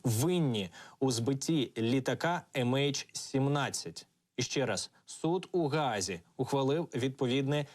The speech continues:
рішення. І тепер, а, довічне ув'язнення кожному з них, кожному з них, е, е, присудили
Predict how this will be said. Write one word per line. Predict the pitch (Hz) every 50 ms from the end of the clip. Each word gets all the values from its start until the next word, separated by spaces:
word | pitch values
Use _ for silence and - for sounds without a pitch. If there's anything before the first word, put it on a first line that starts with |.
| - - -
рішення. | 120 123 135 127 113 - - 98 90 82 80 - -
І | 127
тепер, | 123 131 123 - 156 175 190 190 - - - - - - - - _ _ _
а, | - 110 110 107 107 107 107 107 107 104 - -
довічне | 117 113 104 143 143 131 156 185 165 - - 165 156 151 143 -
ув'язнення | 151 135 123 120 123 127 156 151 147 139 143 160 165 165 160 165 175 175 180 175 - _ _ _ _
кожному | - 160 160 165 190 175 151 185 196 190 190 185 170
з | 135 120
них, | 123 117 110 120 123 - - - _ _ _ _ _
кожному | - - 156 160 131 117 123 113 110 110 104
з | 98
них, | 117 131 156 180 175 - - - -
е, | 127 117 117 113 110 82 - - _ _ _ - -
е, | 104 101 98 95 90 -
присудили | - 143 127 127 127 - - 143 127 117 147 165 170 165 165 160 147